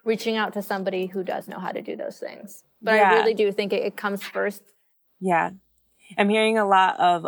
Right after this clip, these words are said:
Speaker 2: mindset and a lot of things that really apply beyond the scope of business or work,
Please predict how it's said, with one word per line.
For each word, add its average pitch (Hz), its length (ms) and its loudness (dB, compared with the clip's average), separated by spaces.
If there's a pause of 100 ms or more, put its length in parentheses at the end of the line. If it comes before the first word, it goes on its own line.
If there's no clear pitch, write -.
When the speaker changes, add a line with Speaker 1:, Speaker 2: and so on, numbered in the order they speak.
Speaker 2:
mindset 170 840 2
and 170 240 -2
a - 80 -2
lot 175 200 4
of 196 160 -4
things 170 440 -4
that 165 240 2
really 185 320 -2
apply 156 560 2 (220)
beyond 156 560 0
the 156 100 -4
scope 151 480 0
of 139 420 -4
business 160 760 -2
or 147 220 -4
work, 156 400 0